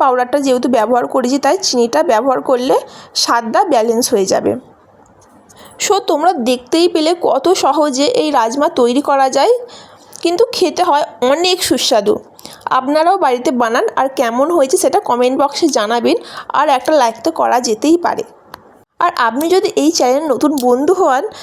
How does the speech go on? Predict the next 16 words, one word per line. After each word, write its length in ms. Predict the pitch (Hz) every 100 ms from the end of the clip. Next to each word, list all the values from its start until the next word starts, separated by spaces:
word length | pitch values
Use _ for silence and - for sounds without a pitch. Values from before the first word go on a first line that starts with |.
| - -
তাহলে 260 | 359 392 415
চ্যানেলটি 260 | 349 240 277 -
সাবস্ক্রাইব 420 | 196 - 302 339 -
করে 160 | 277 349 -
এই 80 | 269 349
চ্যানেলের 340 | 254 247 403 -
সদস্য 320 | 294 302 - 320 320
হয়ে 140 | 285 269
যান। 120 | 330 - - - - - _ _ _ - - - _ _ _ _
এটি 200 | 330 330 359 262
লাঞ্চ, 320 | 226 240 269 262 208
ডিনার 340 | 247 269 277 320
বা 80 | 277 349 -
টিফিনেও 400 | 240 320 330 359 277
আপনারা 260 | 269 254 330 349
নিয়ে 140 | 285